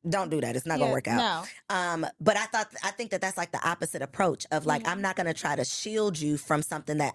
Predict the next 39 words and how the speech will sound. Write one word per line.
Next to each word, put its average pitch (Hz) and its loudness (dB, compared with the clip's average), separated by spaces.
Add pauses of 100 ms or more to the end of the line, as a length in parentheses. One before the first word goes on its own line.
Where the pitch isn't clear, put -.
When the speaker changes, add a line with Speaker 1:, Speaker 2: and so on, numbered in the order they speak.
Speaker 1:
obviously 170 0
you're 165 2
gonna 160 6
do 156 4
anyway. 151 2
Speaker 2:
Yeah. 208 -4 (220)
Speaker 1:
And 175 -2
so 190 0
I 170 0
think 262 -8
that 147 4
I'm 156 0
gonna 139 0
adopt 107 -4
that 67 -4
when 64 -4
I - -2
have 143 -2
a - -6
daughter. - -4 (260)
Speaker 2:
I - 4
Speaker 1:
We'll - 4
Speaker 2:
think, 523 0
Speaker 1:
see. - -12 (100)
Speaker 2:
yeah, 440 0
I 370 2
think 480 -2
her 320 4
rule 226 0
is, 214 -4
um, 196 0
my 202 2
expectation. 196 -2
I 226 2
think - -6
my 202 2
mom 190 2
was 208 0
strict. - -2